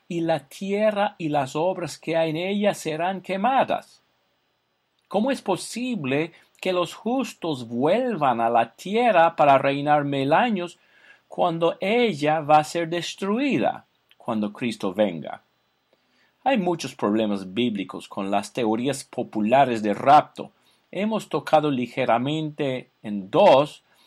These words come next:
Anticipemos la venida de Cristo para estar con Él para siempre en el cielo y no para volver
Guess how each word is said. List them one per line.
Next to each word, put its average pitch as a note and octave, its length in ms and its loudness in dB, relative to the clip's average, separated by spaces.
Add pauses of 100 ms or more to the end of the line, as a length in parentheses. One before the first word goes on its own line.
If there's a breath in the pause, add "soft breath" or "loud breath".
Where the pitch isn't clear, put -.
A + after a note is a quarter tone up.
(500 soft breath)
Anticipemos F3 840 -6
la D#3 200 4
venida D3+ 440 -4
de C#3+ 160 -4
Cristo D#3 460 -8
para C3+ 160 0
estar F3+ 540 -4
con D3 340 -10
Él F3 280 -8
para C3+ 280 -8
siempre D#3+ 520 -8
en B2+ 100 -6
el A#2+ 80 -4
cielo D3 800 -2 (600)
y B2 200 -2
no C#3+ 440 0
para A2+ 200 4
volver G#2+ 880 -2